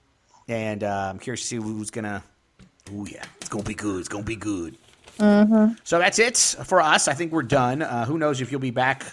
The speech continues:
Speaker 1: on the mid-season premiere when it returns.
Speaker 2: Yes, I will, Mike.
Speaker 1: We'll see about that.
Speaker 2: <laughs>
Speaker 1: Uh, and, uh, if anybody wanna find you, you have a blog called according to kristen dot com.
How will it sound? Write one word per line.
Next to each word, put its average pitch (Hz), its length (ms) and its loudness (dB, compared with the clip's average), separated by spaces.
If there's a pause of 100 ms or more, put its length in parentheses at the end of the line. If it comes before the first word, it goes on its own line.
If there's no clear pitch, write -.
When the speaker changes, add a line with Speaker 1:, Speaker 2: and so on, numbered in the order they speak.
Speaker 1:
on 120 160 -6
the 117 60 -4
mid-season 120 500 -6
premiere 117 320 -6
when 101 140 -6
it 101 40 -6
returns. 104 840 -6 (180)
Speaker 2:
Yes, 208 220 6
I 233 100 12
will, 208 320 12
Mike. 170 480 6
Speaker 1:
We'll 131 160 -4
see 135 400 -4
about 104 460 -6
that. 110 640 -6 (460)
Speaker 2:
<laughs> 254 300 12 (520)
Speaker 1:
Uh, 131 640 0
and, 156 380 0
uh, 156 380 6
if 143 60 -4
anybody 170 220 2
wanna 165 180 2
find 196 320 6
you, 185 140 0
you 185 80 0
have 165 100 2
a 143 40 -6
blog 165 300 4
called 156 160 4
according 214 400 2
to 170 60 -2
kristen 190 480 -2
dot 156 240 4
com. 101 380 -4